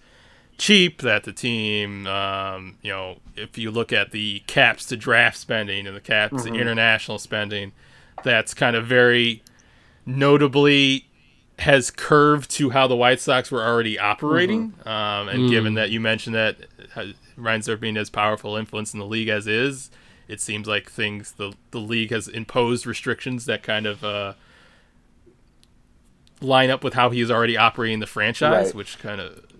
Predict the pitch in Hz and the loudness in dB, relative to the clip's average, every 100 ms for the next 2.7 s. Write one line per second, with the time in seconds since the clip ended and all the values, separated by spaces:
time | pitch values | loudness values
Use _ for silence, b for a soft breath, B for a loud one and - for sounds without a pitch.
0 | _ _ - 85 101 87 110 113 117 104 | _ _ -20 -14 -14 -12 -14 -10 -8 -8
1 | 107 110 101 104 101 98 92 104 92 104 | -8 -6 -6 -4 -6 -8 -10 -10 -12 -10
2 | 95 - 101 98 92 98 | -12 -10 -8 -8 -10 -12